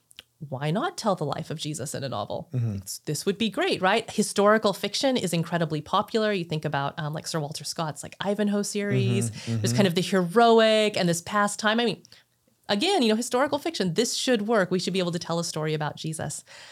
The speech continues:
Speaker 1: Um, and, you know, it's also a, a good market. So it, it's kind of got, it, it
Speaker 2: Yeah.
Speaker 1: seems the perfect place to tell,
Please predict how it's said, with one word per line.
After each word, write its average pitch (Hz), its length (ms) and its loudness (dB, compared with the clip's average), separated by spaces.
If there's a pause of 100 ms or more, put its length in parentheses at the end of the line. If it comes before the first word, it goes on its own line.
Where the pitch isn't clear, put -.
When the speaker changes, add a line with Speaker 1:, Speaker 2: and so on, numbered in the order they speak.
(260)
Speaker 1:
Um, 190 400 4 (880)
and, 170 160 0
you 151 60 -2
know, 151 240 -2
it's 151 140 -10
also 139 520 -4
a, 147 220 -6
a 160 80 -4
good 147 180 -2
market. - 400 -6 (360)
So 151 440 -4 (240)
it, - 180 -8
it's - 120 -8
kind 185 140 -2
of 165 60 -2
got, - 280 0
it, - 220 -6
it 170 100 0
Speaker 2:
Yeah. - 80 4
Speaker 1:
seems 240 180 6
the 226 80 0
perfect 262 280 0
place 302 240 2
to 277 80 -6
tell, 277 420 2